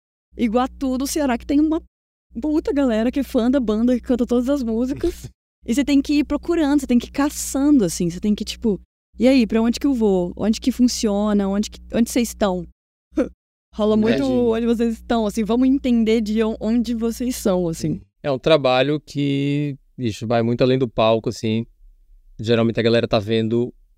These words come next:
Speaker 3: o que só, né, aquela, a gente tocando, né, e pensa que é aquilo.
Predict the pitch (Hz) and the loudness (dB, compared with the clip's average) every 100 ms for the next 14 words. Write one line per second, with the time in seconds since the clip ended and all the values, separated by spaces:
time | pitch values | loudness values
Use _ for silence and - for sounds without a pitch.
0 | _ 131 117 - 151 - 120 139 190 139 | _ -8 -8 -10 -8 -2 0 2 2 2
1 | 120 123 123 113 110 - _ - 123 135 | 0 0 0 0 -4 -12 _ -8 -4 2
2 | 196 - 185 147 123 139 - 165 - 185 | 2 6 6 6 4 0 0 -2 -2 -4
3 | - 147 165 151 120 | -2 0 2 2 0